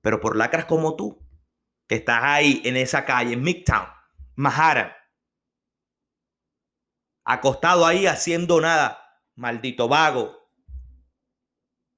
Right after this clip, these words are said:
Y le llegan los activistas. Los activistas también tienen que irse al diablo, porque llegan los activistas a darle carteles, a darle comida.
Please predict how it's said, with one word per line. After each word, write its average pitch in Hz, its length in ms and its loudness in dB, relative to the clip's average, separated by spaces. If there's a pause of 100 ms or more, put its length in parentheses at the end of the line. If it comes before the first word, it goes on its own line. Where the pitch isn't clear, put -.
(140)
Y 143 140 -2
le 147 140 2
llegan 180 280 4
los 208 100 4
activistas. 165 760 0 (260)
Los 151 180 -4
activistas 170 380 -6
también 185 200 -6
tienen 202 220 -4
que 185 80 -2
irse 185 220 2
al 180 80 2
diablo, 170 580 0 (540)
porque 151 240 -4
llegan 202 240 4
los 214 80 6
activistas 180 480 -2
a - 20 -2
darle 185 200 -2
carteles, 156 600 -2
a 127 120 0
darle 175 220 -2
comida. 160 380 -6